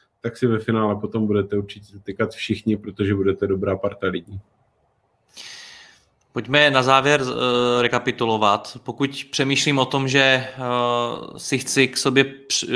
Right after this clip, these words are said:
Speaker 2: přivzít, eh, seniorního člověka na nějakou manažerskou pozici, tak, eh, jak mi doporučuješ nad tím přemýšlet, co promyslet předem, jak k tomu přistoupit?
Speaker 1: Mhm. Eh, první krok určitě si spočítat nebo rozmyslet se, jestli je to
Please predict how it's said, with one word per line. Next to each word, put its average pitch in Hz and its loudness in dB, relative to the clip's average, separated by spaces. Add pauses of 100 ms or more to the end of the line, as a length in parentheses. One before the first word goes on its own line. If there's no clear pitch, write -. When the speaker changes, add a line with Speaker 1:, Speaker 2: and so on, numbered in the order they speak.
(140)
Speaker 2:
přivzít, 127 2
eh, 123 6
seniorního 127 4
člověka 135 4
na 131 4
nějakou 120 2
manažerskou 120 4
pozici, 135 2 (580)
tak, 123 2
eh, 123 8 (520)
jak 135 4
mi 165 6
doporučuješ 151 2
nad 147 0
tím 143 -2
přemýšlet, 143 0
co - -4
promyslet 127 0
předem, 131 4
jak 127 -4
k - -20
tomu 123 -2
přistoupit? 123 -6 (440)
Speaker 1:
Mhm. 135 6 (680)
Eh, 123 10
první 160 6
krok 143 8
určitě 131 6
si 123 4
spočítat 117 0
nebo 104 2
rozmyslet 135 6
se, 127 2
jestli 120 2
je 110 2
to - -8